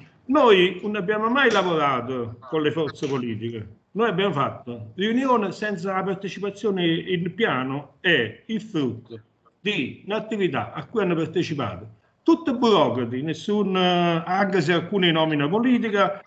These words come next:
ma erano tutti burocrati, erano tutti amministrativi, erano i direttori delle asl, i direttori di distretto, eh,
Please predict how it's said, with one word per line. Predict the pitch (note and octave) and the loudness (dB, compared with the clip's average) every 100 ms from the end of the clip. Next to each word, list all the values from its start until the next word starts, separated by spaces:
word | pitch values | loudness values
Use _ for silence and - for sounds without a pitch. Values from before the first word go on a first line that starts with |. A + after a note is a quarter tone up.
| _ | _
ma | F#3+ | 0
erano | G3 G3+ | 2 0
tutti | C4 B3 - | 0 -2 0
burocrati, | D#3 D#3+ C3+ A#2+ A2+ B2 | 0 2 2 2 -2 -2
erano | D#3 D#3+ | -2 -2
tutti | A3+ G3+ | -4 -2
amministrativi, | E3 D#3+ D3+ - C#3 B2 A#2+ A2 | 0 0 -2 -2 -4 -2 -2 -2
erano | C#3 B2+ A2+ A#2 A2+ - _ _ | 0 0 0 -4 -6 -18 _ _
i | E3+ | 2
direttori | D#3+ F#3 F#3 B3+ B3 | 4 4 2 0 2
delle | F#3+ F3+ D3+ | 4 4 4
asl, | B2 G#2 A#2+ G#2+ A2+ A2 - - _ _ _ _ _ _ | 4 0 -4 -6 -8 -8 -16 -20 _ _ _ _ _ _
i | - | -6
direttori | D#3 E3 F#3 F3 A#3 G3+ | 0 2 2 4 4 4
di | E3 | 0
distretto, | C3+ C3+ - G#3 A3 - A3 A3 G#3 - - _ _ _ _ _ - - - - _ - F3+ F#3 _ G3+ F#3 F3+ - F3 F3 F3+ A#3 - | -2 -6 0 2 2 -2 -2 -2 -4 -10 -20 _ _ _ _ _ -20 -20 -20 -20 _ -20 -20 -20 _ -20 -18 -20 -20 -20 -20 -20 -20 -12
eh, | E3 D3 C#3 C3+ - | -2 0 2 0 -4